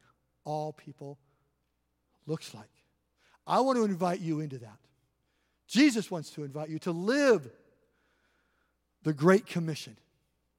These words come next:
'Cause there's not a more beautiful story ever told than this story of discipleship.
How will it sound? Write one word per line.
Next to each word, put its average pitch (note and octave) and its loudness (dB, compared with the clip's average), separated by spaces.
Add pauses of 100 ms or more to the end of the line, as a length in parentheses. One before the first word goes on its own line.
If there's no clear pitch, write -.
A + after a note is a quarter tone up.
(920)
'Cause F#3+ 0
there's B3 2
not C#4 6
a B3+ 2
more A#3+ 4
beautiful C4 2
story G#3 2 (100)
ever B3 4
told E3 2 (800)
than G#3 0
this G3 0
story A3+ 4
of F#3+ 2
discipleship. E3 -2